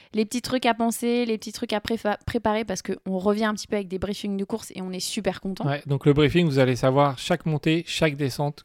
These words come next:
Speaker 2: comment elles sont, comment faut les aborder, est-ce qu'il faut courir, est-ce que c'est technique, est-ce qu'il faut se reposer, comment sont les ravitaux.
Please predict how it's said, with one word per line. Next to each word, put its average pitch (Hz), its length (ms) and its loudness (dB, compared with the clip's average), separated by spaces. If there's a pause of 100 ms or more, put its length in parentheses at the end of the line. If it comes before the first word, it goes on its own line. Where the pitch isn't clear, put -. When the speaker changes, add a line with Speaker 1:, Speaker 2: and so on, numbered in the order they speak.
Speaker 2:
comment 139 440 2 (160)
elles 117 160 -2
sont, 139 320 -2 (420)
comment 143 340 4
faut - 180 0
les 123 180 6
aborder, 127 600 2
est-ce 120 140 -6
qu'il - 140 -10
faut - 160 -2
courir, 139 420 2
est-ce 123 140 -4
que 131 220 0
c'est 127 180 -2
technique, 135 640 -2 (440)
est-ce - 140 -6
qu'il 131 140 -4
faut 143 140 -2
se - 80 -10
reposer, 135 600 4 (600)
comment 139 240 4
sont 143 160 0
les 131 100 4
ravitaux. 123 580 2